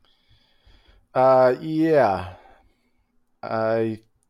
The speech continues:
think I would lean towards,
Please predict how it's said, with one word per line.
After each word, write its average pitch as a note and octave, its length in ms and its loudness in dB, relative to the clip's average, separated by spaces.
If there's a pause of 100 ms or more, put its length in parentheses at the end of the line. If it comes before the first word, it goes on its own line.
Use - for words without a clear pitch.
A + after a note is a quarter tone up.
(200)
think F3 240 -4
I C3 680 -2
would A2 280 -8
lean A2 460 -6
towards, G2+ 920 -10